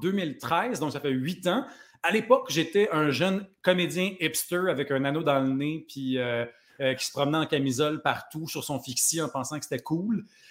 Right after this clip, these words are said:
Euh, <laughs> fait que, tu sais, puis je faisais, euh, ma job principale, j'écrivais déjà un peu, mais ma job principale, c'était d'être comédien, puis je faisais déjà beaucoup de voix, puis de doublage, puis tout ça. Fait que c'était comme naturel pour moi de faire ce job-là. Puis, ben, je la garde depuis tout le temps parce que, ben, parce qu'ils veulent de moi, puis que ça se passe bien. Puis c'est pas une job non plus qui est,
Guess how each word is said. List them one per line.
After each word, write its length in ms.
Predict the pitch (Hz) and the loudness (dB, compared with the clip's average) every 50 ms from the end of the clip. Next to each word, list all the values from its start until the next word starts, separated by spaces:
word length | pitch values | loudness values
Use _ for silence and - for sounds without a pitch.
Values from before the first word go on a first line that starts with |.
| - _ - | -18 _ -4
Euh, 360 | 135 127 131 131 131 131 131 | -2 2 2 2 2 4 4
<laughs> 160 | 135 131 139 135 | 4 4 4 6
fait 200 | 135 135 147 143 | 8 8 8 8
que, 60 | - - | 6 6
tu 80 | 240 | 4
sais, 80 | 240 247 - | 4 4 2
puis 80 | - - | 0 0
je 40 | - | 4
faisais, 340 | - 185 165 196 214 214 202 | 4 6 8 8 8 8 6
euh, 420 | 165 - - - - - - - - - | 2 -4 -12 -14 -14 -12 -10 -10 -12 -12
ma 280 | - 170 156 143 143 139 | -8 -2 0 0 0 2
job 240 | 127 180 214 202 | 2 2 2 2
principale, 520 | - 160 165 165 165 - - 185 185 185 160 | 2 0 0 2 2 2 2 4 2 4 2
j'écrivais 340 | 147 147 - - 156 165 170 | 0 -4 -4 0 0 2 2
déjà 200 | 165 147 151 165 | 2 2 2 0
un 80 | 147 135 | 0 0
peu, 280 | - 202 226 226 - - _ _ - | 2 0 0 0 -2 -8 _ _ -2
mais 100 | 131 147 | 0 2
ma 120 | 151 147 131 | 2 4 4
job 160 | 131 175 175 | 4 2 2
principale, 440 | - 139 151 143 - - 170 175 175 | 2 0 -2 -2 -2 0 0 0 0
c'était 120 | - - 139 | -2 -2 -2
d'être 140 | 135 135 - | -4 0 0
comédien, 300 | 143 135 135 127 165 202 | 0 0 0 -2 -2 -4
puis 80 | - | -4
je 80 | - 139 | -6 -4
faisais 100 | 131 135 | -4 -2
déjà 120 | 123 165 | -2 -2
beaucoup 220 | 143 123 - - 123 | -2 -4 -6 -10 -10
de 60 | 117 | -4
voix, 360 | 127 143 151 151 160 160 - | -2 0 0 2 0 -2 -2
puis 100 | 117 117 | -6 -10
de 40 | - 123 | -14 -10
doublage, 340 | 117 120 135 139 147 - | -6 -4 -4 -4 -4 -4
puis 80 | - 131 | -6 -6
tout 60 | - - | -2 -2
ça. 100 | 208 226 | 0 0
Fait 100 | 208 - | 0 0
que 80 | - | 0
c'était 120 | - 151 - | 0 2 2
comme 160 | 180 170 165 | 2 4 4
naturel 480 | 175 170 175 - 175 160 170 185 190 | 2 0 0 -2 -2 -2 -2 -2 -2
pour 120 | - 160 135 | -2 -4 -2
moi 120 | 139 151 | -2 -4
de 60 | - | -4
faire 160 | - 160 156 - | -4 -6 -6 -6
ce 100 | - 135 | -6 -4
job-là. 320 | 120 127 120 123 165 233 254 - _ _ _ _ _ | -4 -2 -2 -2 -2 -4 -4 -8 _ _ _ _ _
Puis, 400 | - 196 226 254 294 285 - - _ _ _ - | -2 2 4 4 4 2 -2 -12 _ _ _ 2
ben, 160 | 151 147 139 | 4 4 4
je 80 | 135 156 | 4 2
la 140 | 143 135 | 2 2
garde 360 | 139 160 175 190 190 165 131 120 | 2 2 2 2 0 -2 -2 -2
depuis 280 | 131 123 127 151 143 | -2 -2 -2 -6 -6
tout 100 | - 151 | -4 -4
le 60 | 127 | -2
temps 220 | 113 165 175 190 - | 0 0 0 0 0
parce 180 | - 139 117 - | -2 -4 -4 -2
que, 240 | - 151 147 139 135 | 0 0 0 2 0
ben, 300 | 127 127 120 110 101 98 | 0 0 0 0 0 -2
parce 140 | - 110 - | -4 -6 -6
qu'ils 220 | - 131 120 117 117 | -4 -4 -2 0 0
veulent 160 | 131 131 123 | 0 0 0
de 80 | 127 | -2
moi, 300 | 117 117 120 131 151 170 165 | -2 -4 -4 -4 -6 -6 -8
puis 80 | - | -12
que 60 | - - | -14 -12
ça 100 | 131 123 | -12 -10
se 60 | - | -6
passe 260 | - 117 107 101 110 | -6 -6 -6 -6 -8
bien. 280 | 113 120 127 151 185 196 196 | -6 -6 -4 -4 -4 -6 -8
Puis 140 | - 143 120 | -8 -6 -4
c'est 140 | 139 127 | -4 -2
pas 100 | - 156 | 0 0
une 160 | 156 151 131 113 | 2 2 2 2
job 200 | 143 147 151 151 | 2 2 4 2
non 140 | 139 123 | 0 -2
plus 160 | 107 - 175 - | -2 -4 -10 -6
qui 160 | - 143 131 | -2 0 0
est, 80 | 123 | 0